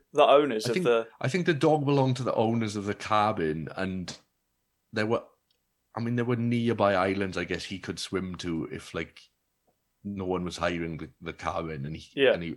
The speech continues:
Speaker 2: and I'm sure someone would have fed him.
Speaker 1: Yeah, that's great.
Speaker 2: But it
Speaker 1: Oh,
Speaker 2: was
Speaker 1: wow.
Speaker 2: just like, we'd take the kayak out for, to go to the shop, and he would just, like, jump in the water and just be
Speaker 1: Yeah.
Speaker 2: like,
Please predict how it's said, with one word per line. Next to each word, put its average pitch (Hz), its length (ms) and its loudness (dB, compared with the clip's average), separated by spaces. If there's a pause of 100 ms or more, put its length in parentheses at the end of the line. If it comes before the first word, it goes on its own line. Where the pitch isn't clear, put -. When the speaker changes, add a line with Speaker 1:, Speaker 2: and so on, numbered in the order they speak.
Speaker 2:
and 78 320 -8
I'm 92 120 -8
sure 95 220 -4
someone 87 320 -6
would 80 100 -8
have - 60 -14
fed 76 340 -4
him. - 200 -14 (640)
Speaker 1:
Yeah, 127 240 2 (240)
that's 156 240 -12
great. 139 400 -4 (1080)
Speaker 2:
But 110 140 2
it 117 40 0
Speaker 1:
Oh, 113 40 2
Speaker 2:
was 113 100 0
Speaker 1:
wow. 156 60 2
Speaker 2:
just 123 180 0
like, 104 280 -2
we'd 123 260 2
take 123 220 -2
the 104 180 -2
kayak 98 340 0
out 90 140 -4
for, 95 300 -6 (160)
to 101 100 -8
go 98 160 -4
to 92 140 -8
the 85 80 -6
shop, 87 440 -6
and 87 120 -6
he 95 120 -6
would 87 200 -6
just, - 320 -10
like, 80 320 -12 (1120)
jump 101 420 -2
in 95 80 -2
the 92 60 -4
water 87 520 -2
and 90 120 -4
just 87 200 -10
be 85 280 -8
Speaker 1:
Yeah. 135 220 4 (680)
Speaker 2:
like, 175 140 -4